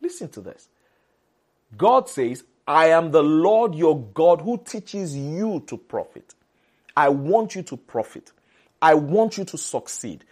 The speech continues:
I don't want you to fail. I don't want you to lose. I want you to succeed. I want you to profit. I'm the Lord your God who teaches you. I teach you. I show you what man,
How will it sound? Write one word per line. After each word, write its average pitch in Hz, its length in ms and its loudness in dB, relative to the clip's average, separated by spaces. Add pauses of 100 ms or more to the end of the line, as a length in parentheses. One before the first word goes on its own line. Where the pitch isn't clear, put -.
(140)
I 302 100 -4
don't 415 180 -2
want 240 180 -6
you 214 60 -12
to 147 120 -10
fail. 139 400 -4 (360)
I 240 100 4
don't 302 160 -2
want 262 180 0
you 233 80 -8
to 196 120 -8
lose. 156 720 -4 (440)
I - 140 4
want 190 300 0
you 202 80 -8
to 165 120 -10
succeed. - 800 -6 (360)
I 151 120 4
want 185 280 -2
you 190 60 -8
to 151 140 -6
profit. - 800 -4 (880)
I'm 160 220 0
the 156 120 6
Lord 170 580 4
your 139 240 4
God 117 500 0 (200)
who 262 300 -2
teaches 226 520 -4
you. 143 180 -6
I 151 160 -2 (180)
teach - 380 -10
you. 170 180 -8 (220)
I 160 140 4
show - 400 0
you 190 140 0
what 151 260 -2
man, 196 540 0